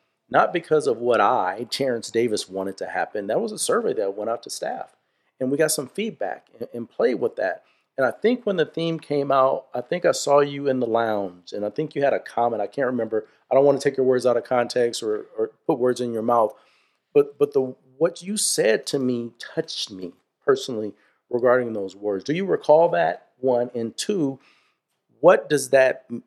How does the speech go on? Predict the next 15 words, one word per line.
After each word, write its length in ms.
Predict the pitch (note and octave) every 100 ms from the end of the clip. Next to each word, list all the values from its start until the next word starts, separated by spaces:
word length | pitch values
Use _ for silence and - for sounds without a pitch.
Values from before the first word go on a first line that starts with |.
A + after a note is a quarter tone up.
| _ _
how 380 | - E3 G3 F#3+
is 240 | D3+ - -
that 200 | B2+ B2+
gonna 220 | B2 G#2
resonate 600 | G2 A#2+ C3 A#2+ A#2 G#2
with 140 | G2+ F#2+ F#2+
you 200 | A#2+ A#2
this 320 | F#2+ F#2+ -
year? 120 | F2+ F#2
What 200 | C3+ F3+
are 80 |
you 420 | A#2+ F#2+ _ D3+ F#3+
gonna 280 | F#3 D#3+
do 240 | C3 C3 A#2
differently, 600 | A#2+ A2+ - G#2+ F#2 G2+